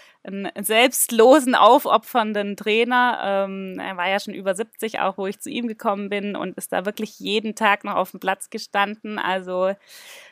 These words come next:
irgendwie muss nicht nur der Athlet ein bisschen ein Freak sein, der Trainer muss das schon auch so ein bisschen mitbringen. Ähm, klar, er braucht natürlich das Wissen, logisch, ähm,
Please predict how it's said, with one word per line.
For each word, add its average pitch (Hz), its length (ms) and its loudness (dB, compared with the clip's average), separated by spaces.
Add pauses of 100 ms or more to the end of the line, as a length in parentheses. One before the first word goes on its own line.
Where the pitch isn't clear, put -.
(220)
irgendwie 226 480 -2
muss 226 300 -2
nicht 247 160 -2
nur 247 120 2
der 196 140 6
Athlet 240 440 2
ein 254 120 -4
bisschen 247 420 -2
ein 254 60 0
Freak 269 340 -6
sein, 226 340 2
der 208 140 0
Trainer 240 340 -2
muss 226 260 -6
das 226 200 -10
schon 214 160 -6
auch 208 220 2
so - 100 -6
ein 226 80 -6
bisschen 240 320 -6
mitbringen. 233 800 -4
Ähm, 196 560 -4 (520)
klar, 190 280 2
er - 80 -2
braucht 196 360 -2
natürlich 208 380 -4
das 170 200 -12
Wissen, 277 380 -2
logisch, 214 600 -2
ähm, 190 600 -4